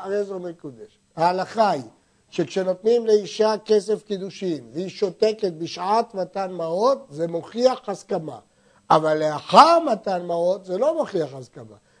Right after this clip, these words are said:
וכיוון שהפיקדון כבר היה בידה, אז השתיקה לא מוכיחה הסכמה. אבל היא אמרה הן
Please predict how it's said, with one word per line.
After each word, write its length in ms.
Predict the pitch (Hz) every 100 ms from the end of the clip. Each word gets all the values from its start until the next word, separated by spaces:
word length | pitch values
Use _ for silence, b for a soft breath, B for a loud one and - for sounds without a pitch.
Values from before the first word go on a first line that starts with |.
| -
וכיוון 440 | 156 202 208 220
שהפיקדון 760 | 220 202 208 185 190 190 208 -
כבר 280 | 175 190 190
היה 240 | 180 180
בידה, 600 | 180 175 170 139 131 127 135 _ _
אז 140 | 120 120
השתיקה 640 | 139 - 160 - 277 294
לא 160 | 214 226
מוכיחה 520 | 220 214 190 196 185
הסכמה. 480 | 170 - 156 123 104 _ _ _
אבל 420 | 123 123 190 180 135 -
היא 140 | 165 165
אמרה 360 | 151 143 139
הן 360 | 123 156 240 320